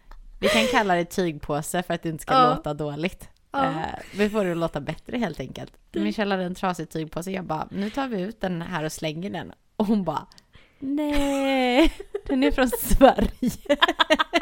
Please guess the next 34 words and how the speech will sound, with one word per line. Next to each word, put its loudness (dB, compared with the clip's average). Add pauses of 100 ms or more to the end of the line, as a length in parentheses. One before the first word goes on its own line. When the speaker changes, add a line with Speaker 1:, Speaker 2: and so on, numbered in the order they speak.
(1700)
Speaker 1:
So -2
yeah. 4 (720)
Speaker 2:
Den 4
var 2
jättefin. -8 (400)
Speaker 1:
Det 0 (100)
var 4
den. -2
Och -2
nu 2
tog -4
jag 0
upp -8
den -4
till -2
Speaker 2:
Jag -2
Speaker 1:
din -4
lägenhet. -2
Speaker 2:
köpte -6
den -12
sommaren -12
jag -6
gifte -10
mig. -14 (280)
Speaker 1:
Aha, -6
ja, -6
men -4
den -6
är -4
Speaker 2:
I -14
Sverige. -10
Speaker 1:
ja, -4
så -12
speciell. 0